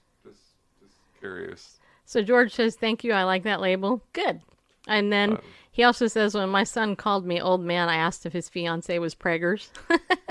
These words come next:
Speaker 2: You know, isn't it sad that you have to wonder that? I mean,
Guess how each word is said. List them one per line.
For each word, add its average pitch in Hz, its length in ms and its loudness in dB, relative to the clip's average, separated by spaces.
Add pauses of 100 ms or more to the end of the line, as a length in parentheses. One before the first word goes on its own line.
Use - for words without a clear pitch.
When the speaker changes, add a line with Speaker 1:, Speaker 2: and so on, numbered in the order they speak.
(2250)
Speaker 2:
You 233 100 4
know, 262 180 4
isn't 294 340 -2
it 285 220 0
sad 214 420 2
that 196 160 -2
you 208 160 -2
have 202 260 -4
to 220 100 -8
wonder 190 560 -4 (1200)
that? 196 540 6
I 220 60 -4
mean, 202 500 -4